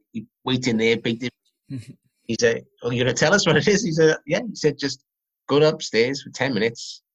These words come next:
Speaker 1: sit in the room, and ask yourself, 'What do I enjoy?'" I
Speaker 2: Mm-hmm.
Speaker 1: thought,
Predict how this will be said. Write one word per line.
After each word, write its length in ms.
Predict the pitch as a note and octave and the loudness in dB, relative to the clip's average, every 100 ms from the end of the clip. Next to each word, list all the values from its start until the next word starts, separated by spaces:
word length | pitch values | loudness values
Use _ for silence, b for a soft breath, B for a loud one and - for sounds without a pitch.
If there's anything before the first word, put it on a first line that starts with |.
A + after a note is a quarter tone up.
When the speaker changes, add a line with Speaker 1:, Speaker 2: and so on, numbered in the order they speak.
| _ | _
Speaker 1:
sit 240 | - G#2+ | -8 -6
in 80 | A2+ | -4
the 100 | A2 | -6
room, 240 | F#2+ G2 - _ _ _ _ _ _ | -6 -12 -16 _ _ _ _ _ _
and 100 | G2+ | -4
ask 220 | A#2 - | -4 -4
yourself, 460 | A2+ - F#2+ G2+ - | -6 -2 -2 -4 -12
'What 180 | - G2 - _ | -6 -6 -6 _
do 120 | G2+ | -6
I 100 | F#2+ | -6
enjoy?'" 440 | F#2 F#2 F#2 - F2+ - _ _ _ _ _ _ _ _ _ - | -6 -10 -10 -10 -12 -16 _ _ _ _ _ _ _ _ _ -6
I 80 | A2 | -4
Speaker 2:
Mm-hmm. 80 | A2+ | -2
Speaker 1:
thought, 280 | G#2+ - | -4 -4